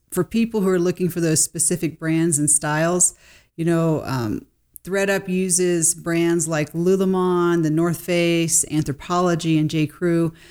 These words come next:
So, a-, and here's the thing I really like, Tony, is it's also a good app for selling children's clothes in good shape. Because think about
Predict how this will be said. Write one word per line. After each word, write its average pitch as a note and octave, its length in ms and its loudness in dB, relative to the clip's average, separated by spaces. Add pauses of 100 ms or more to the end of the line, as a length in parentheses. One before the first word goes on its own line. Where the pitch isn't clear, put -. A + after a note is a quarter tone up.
(200)
So, B3 480 0
a-, E3 180 -4
and F#3 100 2
here's B3+ 200 2
the E3+ 80 -2
thing E3 180 2
I D#3+ 80 2
really E3+ 220 2
like, D3 180 0
Tony, D3+ 380 0
is D#3 180 0
it's D3+ 240 -2
also A3+ 380 0
a F3 60 2
good E3 220 0
app D#3 220 0
for - 140 -10
selling D#3+ 520 0
children's C4+ 540 0
clothes C#3+ 540 0
in D3+ 280 -2
good E3+ 440 0
shape. F#3 420 0 (300)
Because A#3 320 0
think E4 320 -2
about A#3+ 440 2